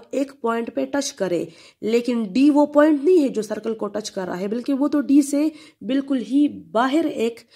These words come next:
एक पॉइंट है। वो सर्कल को किसी भी पॉइंट पर टच नहीं कर रहा, मतलब वो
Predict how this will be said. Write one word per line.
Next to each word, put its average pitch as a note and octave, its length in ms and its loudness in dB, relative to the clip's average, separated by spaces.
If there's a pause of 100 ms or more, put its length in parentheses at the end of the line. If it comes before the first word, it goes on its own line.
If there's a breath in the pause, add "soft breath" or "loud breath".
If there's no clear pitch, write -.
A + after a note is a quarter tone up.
(240 soft breath)
एक G#3+ 200 -6
पॉइंट G3+ 320 0
है। E3+ 260 -8 (240 soft breath)
वो C4+ 140 2
सर्कल C#4 380 2
को D4 360 -4 (180)
किसी D4+ 320 2
भी D#4 260 4
पॉइंट B3+ 420 -2
पर C4 100 -2
टच A3 300 -8
नहीं A3+ 140 -6
कर F#3+ 140 -8
रहा, G3 120 -8
मतलब G#3 300 -8
वो B3 340 2